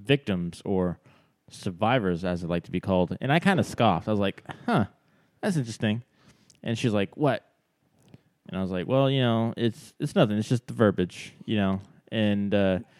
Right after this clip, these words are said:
and what I meant by that was, and I had to explain myself, was I don't want to see quote unquote sexual harassment victims of, like,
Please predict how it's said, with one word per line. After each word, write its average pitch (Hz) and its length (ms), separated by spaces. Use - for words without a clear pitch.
and 101 420
what 131 260
I 123 60
meant 135 240
by 120 120
that 107 220
was, 101 420
and 104 80
I 98 40
had 101 140
to 90 60
explain 110 260
myself, 92 400
was 87 320
I 120 140
don't 139 220
want 131 200
to 110 100
see 98 540
quote 123 220
unquote 110 340
sexual 120 400
harassment 110 800
victims 98 560
of, 92 160
like, 85 360